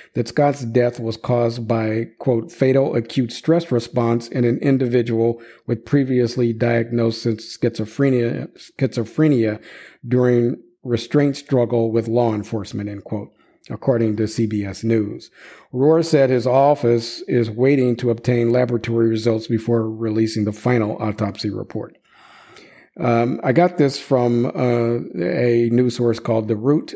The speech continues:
and as The Root, uh, previously reported, Scott was arrested by police officers, uh, with the Allen Police Department on March fourteenth, who claimed he was acting in an erratic manner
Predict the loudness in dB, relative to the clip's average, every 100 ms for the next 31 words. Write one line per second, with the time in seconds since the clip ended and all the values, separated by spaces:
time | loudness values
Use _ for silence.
0 | -8 -4 -2 -2 0 0 0 0 0 0
1 | -6 _ -2 0 0 -4 0 0 2 0
2 | 0 0 0 0 0 2 2 -2 -18 -20
3 | -10 0 0 2 0 0 2 0 0 -4
4 | 0 0 0 2 2 2 0 0 -2 0
5 | 2 0 -4 -8 -8 -4 -2 -2 0 0
6 | 2 2 2 2 0 0 0 0 -2 0
7 | -2 0 -2 -2 0 -2 -4 -6 -6 -2
8 | 2 2 0 -10 -20 -20 -20 _ -2 0
9 | 4 4 6 4 4 2 0 0 0 0
10 | 0 2 2 0 0 2 2 0 0 -2
11 | 2 0 0 0 2 2 0 -4